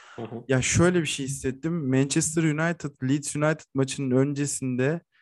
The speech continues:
Speaker 2: gerçekten bir çocuk gibi heyecanlandığımı fark ettim ve uzun süredir bu his yoktu. Hani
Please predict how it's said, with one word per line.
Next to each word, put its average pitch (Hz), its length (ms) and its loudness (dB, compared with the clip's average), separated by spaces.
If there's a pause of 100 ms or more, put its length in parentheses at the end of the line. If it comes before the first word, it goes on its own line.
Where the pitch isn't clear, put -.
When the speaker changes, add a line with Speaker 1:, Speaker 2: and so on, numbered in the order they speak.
(300)
Speaker 2:
gerçekten 151 680 2
bir 151 120 2
çocuk 151 380 -10
gibi 147 180 -2
heyecanlandığımı 131 800 2
fark 117 300 0
ettim 113 220 -8
ve 131 60 0
uzun 131 360 0
süredir 135 480 -2
bu 131 440 0
his 135 380 -8
yoktu. 135 380 0
Hani 117 300 -6